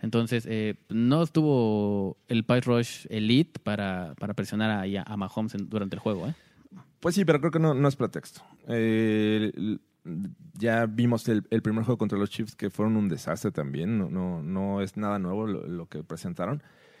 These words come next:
Speaker 2: Eh, esta ocasión solo fueron tres puntos. Pero bueno, vamos, vamos poco a poco. Eh, los, a pesar de, de todo eso y que los Chiefs comenzaron bien, fallaron el, la, el punto extra. Creo que hubo un problema ahí con el centro. Eh, pero después,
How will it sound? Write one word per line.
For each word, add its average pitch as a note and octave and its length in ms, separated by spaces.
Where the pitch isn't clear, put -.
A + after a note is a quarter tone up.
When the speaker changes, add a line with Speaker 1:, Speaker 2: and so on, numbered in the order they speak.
Speaker 2:
Eh, F#2+ 320
esta F#2+ 160
ocasión G#2+ 220
solo A2 280
fueron A#2+ 340
tres B2 160
puntos. - 360
Pero C3+ 160
bueno, A2 160
vamos, C3+ 320
vamos D#3+ 320
poco F3+ 260
a C3 80
poco. F#2 320
Eh, C3+ 480
los, C#3 140
a D3+ 100
pesar E3 240
de, A3 160
de D3 140
todo D#3 280
eso C3 160
y C3+ 40
que A#2+ 160
los A2 180
Chiefs - 220
comenzaron A#2 480
bien, A2+ 260
fallaron A#2+ 400
el, G#2 360
la, F#2+ 440
el A2 240
punto C#3+ 260
extra. B2 240
Creo A2 140
que F#2+ 200
hubo G2 180
un G2 180
problema F#2 420
ahí F2+ 120
con F#2+ 160
el D#2+ 120
centro. G#2+ 360
Eh, C#3+ 680
pero D#3+ 160
después, G3 520